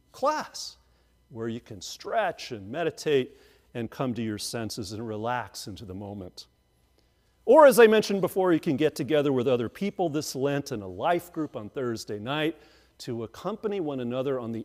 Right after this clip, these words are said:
inward-outward journey of faith. There are so many disciplines, so many disciplines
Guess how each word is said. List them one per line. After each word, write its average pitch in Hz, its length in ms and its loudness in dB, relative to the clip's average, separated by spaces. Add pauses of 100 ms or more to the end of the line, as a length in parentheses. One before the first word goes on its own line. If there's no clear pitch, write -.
inward-outward 202 1040 2
journey 110 360 -8
of 101 100 -10
faith. - 600 -20 (800)
There 220 120 8
are 247 80 8
so 226 420 0
many 226 220 2
disciplines, - 640 -8 (420)
so 165 520 -6
many 151 300 0
disciplines - 760 -12